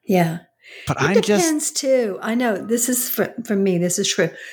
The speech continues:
Speaker 1: It depends on how you're holding yourself when that photo is taken.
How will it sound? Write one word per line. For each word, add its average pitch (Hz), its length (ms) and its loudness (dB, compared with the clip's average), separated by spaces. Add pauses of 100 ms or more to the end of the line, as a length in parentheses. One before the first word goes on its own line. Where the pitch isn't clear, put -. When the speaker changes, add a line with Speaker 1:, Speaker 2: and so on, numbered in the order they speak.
(180)
Speaker 1:
It 349 100 0
depends 381 380 0
on 277 100 0
how 254 240 0
you're 208 240 0
holding 233 640 0
yourself 320 680 -2 (480)
when 269 160 2
that 240 180 -2
photo 233 340 0
is 190 160 -4
taken. 175 520 -4